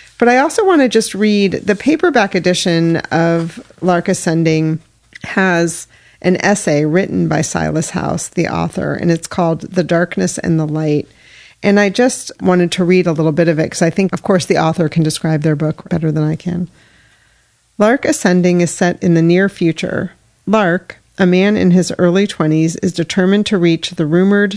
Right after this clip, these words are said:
to be safe place of Glendalough. He's escaped the United States, where fundamentalists have taken over, empowered by a climate disaster that has pushed most of the few people who are left into the Northeast.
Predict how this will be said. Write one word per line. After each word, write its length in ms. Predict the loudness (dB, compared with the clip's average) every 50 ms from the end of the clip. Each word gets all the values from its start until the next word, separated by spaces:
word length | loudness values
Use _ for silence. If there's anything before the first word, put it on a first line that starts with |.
| -8
to 120 | -8 -6 -2
be 120 | -2 -2
safe 400 | -2 -2 -2 0 0 -2 -4 -6
place 440 | -6 -4 -2 0 0 -2 -4 -8 -18 _ _ -20 _ -6
of 160 | -4 -4 -4 -2
Glendalough. 680 | 0 0 2 2 2 0 0 0 0 -2 -2 -4 -8 -14 _ _ _ _ _ _ _ _ _ _ _
He's 260 | _ -2 -2 0 0
escaped 460 | -2 -4 -2 0 0 0 0 -2 -2 0
the 80 | 2
United 440 | 4 4 4 4 2 0 -2 -4 -8
States, 460 | -6 -2 0 0 0 0 -2 -6 -10
where 180 | -4 0 0 0
fundamentalists 800 | 0 0 0 0 2 2 2 4 2 2 2 2 0 0 -2 -2
have 160 | -4 -4 -4
taken 340 | -2 -2 -2 -2 0 -2 0
over, 480 | 0 0 -2 -2 -2 -4 -2 -4 -6 -6 -10 -20 -20 -20 _ _ _
empowered 580 | 0 0 0 2 0 0 0 2 2 2 0
by 140 | 0 0 0
a 80 | 0 0
climate 460 | -2 -2 -2 0 0 2 0 0 -2
disaster 560 | -4 -2 -2 0 0 0 -2 -2 -2 -2 -2
that 160 | 0 0 2 0
has 140 | 0 -2 -4
pushed 320 | -4 -4 -4 -4 -2 -2
most 260 | 0 0 0 0 0
of 100 | -2 -2
the 80 | -2 -2
few 260 | -4 -2 0 0 0
people 480 | 0 0 -2 -2 0 0 0 0 0 0
who 160 | 0 2 2
are 120 | 2 2
left 380 | 2 2 2 2 0 -2 -6 -6
into 240 | -4 -2 -2 -2 -2
the 140 | -2 -2 -2
Northeast. 680 | 0 -2 -2 -4 -4 -6 -6 -6 -8 -10 -12 -18 -20